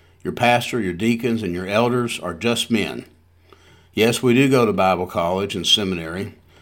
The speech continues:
We do learn the Word of God. But there's one thing that we cannot undo.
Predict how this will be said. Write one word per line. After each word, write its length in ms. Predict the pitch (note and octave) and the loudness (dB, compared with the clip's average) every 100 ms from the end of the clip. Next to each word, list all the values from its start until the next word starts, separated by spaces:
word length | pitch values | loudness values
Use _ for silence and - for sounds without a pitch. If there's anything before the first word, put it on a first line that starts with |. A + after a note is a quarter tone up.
| _ - | _ -4
We 120 | F#2+ | 0
do 200 | A#2+ B2+ | 2 4
learn 260 | A#2+ A#2 | 2 2
the 80 | A2+ | 0
Word 240 | G2 G2 F#2 | 0 -2 -4
of 140 | E2+ | -6
God. 440 | F2 D2+ D2 D2+ - _ _ _ _ - _ | -8 -8 -10 -12 -18 _ _ _ _ -20 _
But 120 | - G2 | -4 0
there's 200 | A2+ B2 | 0 2
one 200 | D3 D3 | 0 2
thing 200 | D3 B2 | 0 0
that 140 | F#2 | 2
we 180 | B2 D3 | 4 4
cannot 500 | C#3+ B2+ A#2+ B2+ - | 2 -2 0 -2 -2
undo. 580 | B2+ B2+ G#2+ D2+ B1+ | 0 2 2 0 -6